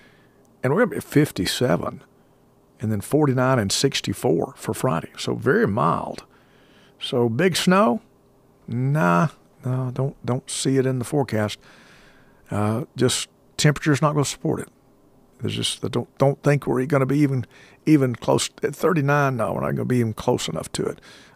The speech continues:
unless something big changed in the jet stream. Don't see it happening. Okay, all right. So let's see here right quick. The, uh, if I can get my buttons to push, the general operating budget today here at Anchor Broadcasting being sponsored by Seedline Inter-,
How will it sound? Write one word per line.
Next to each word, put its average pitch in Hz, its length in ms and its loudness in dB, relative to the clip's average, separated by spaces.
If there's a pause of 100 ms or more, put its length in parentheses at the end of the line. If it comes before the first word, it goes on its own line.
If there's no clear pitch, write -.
unless 135 140 2
something 117 340 -2
big 139 340 0
changed 104 500 -4
in 101 100 -4
the 104 60 -6
jet 110 240 -4
stream. - 240 -10
Don't - 240 -2
see - 200 -2
it - 120 -2
happening. - 460 -8 (140)
Okay, - 260 -8 (800)
all 139 80 0
right. - 200 -6 (320)
So 139 520 2
let's 131 280 -2
see - 140 -2
here 90 140 -6
right - 220 -8
quick. - 360 -6
The, 104 320 0
uh, 98 160 -4 (1700)
if - 200 -12
I 117 160 -6
can 127 180 -8
get 120 240 -4
my 110 680 -4
buttons 113 420 -6
to - 80 -10
push, - 600 -2 (140)
the - 80 -8
general 175 340 2
operating 127 380 0
budget 120 260 0
today 110 240 -2
here 104 180 -2
at 98 60 -2
Anchor 95 200 -8
Broadcasting 98 640 -8
being 95 140 -8
sponsored - 340 -6
by 101 100 -8
Seedline 120 480 -2
Inter-, 98 160 -10